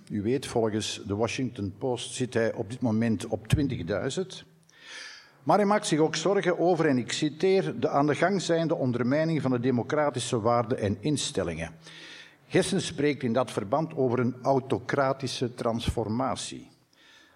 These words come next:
Als Trump wint, betekent dat volgens hem een trieste doorbraak.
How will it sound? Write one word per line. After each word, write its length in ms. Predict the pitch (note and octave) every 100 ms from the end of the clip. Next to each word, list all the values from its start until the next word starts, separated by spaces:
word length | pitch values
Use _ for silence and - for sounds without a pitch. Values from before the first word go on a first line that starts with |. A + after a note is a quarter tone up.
| _
Als 220 | F2+ -
Trump 300 | A#2+ A#2 G2
wint, 380 | F2 E3+ - A2+
betekent 460 | A2 D3+ E3+ D#3
dat 180 | C3+ C3
volgens 420 | - B2+ A#2 G#2+
hem 220 | A2 A2+ A#2
een 200 | A2 F#2+
trieste 440 | - B2 - C#3 -
doorbraak. 840 | F#2 B2 B2+ E2+ D#2 C2 - -